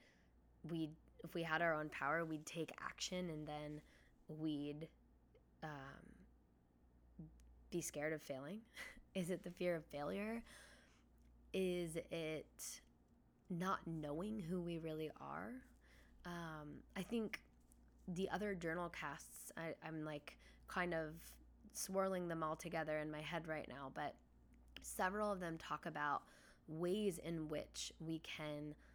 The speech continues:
really tune in to figure out who we are. Like, it is not an easy <laughs> question to answer at all.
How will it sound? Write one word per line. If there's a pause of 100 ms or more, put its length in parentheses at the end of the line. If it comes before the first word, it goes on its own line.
(500)
really
tune
in
to
figure
out
who
we
are.
Like,
it
is
not (420)
an (280)
easy (120)
<laughs>
question
to
answer
at
all.